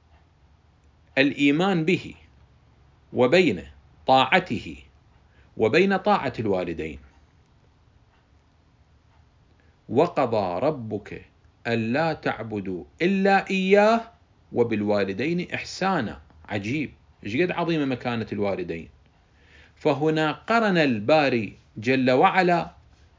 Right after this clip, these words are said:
ما بين الوالدين وبين العبودية لله تعالى،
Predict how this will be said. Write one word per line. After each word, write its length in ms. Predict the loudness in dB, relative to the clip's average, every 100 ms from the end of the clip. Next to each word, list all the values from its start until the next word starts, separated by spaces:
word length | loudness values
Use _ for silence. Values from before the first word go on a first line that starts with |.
| _ _ _ _ _
ما 260 | -2 0 2
بين 280 | 2 2 2
الوالدين 840 | 2 4 4 4 4 4 0 -6 -14 _ _ _ _ -2
وبين 580 | 0 4 4 2 -2 -6 -18 _ _ _ _ _ -20 _ _ _ _ _
العبودية 1000 | 0 2 0 0 0 0 2 4 4 0 -12 _ _ 0
لله 460 | 2 4 4 2
تعالى، 480 | -4 -4 -2 -4 -6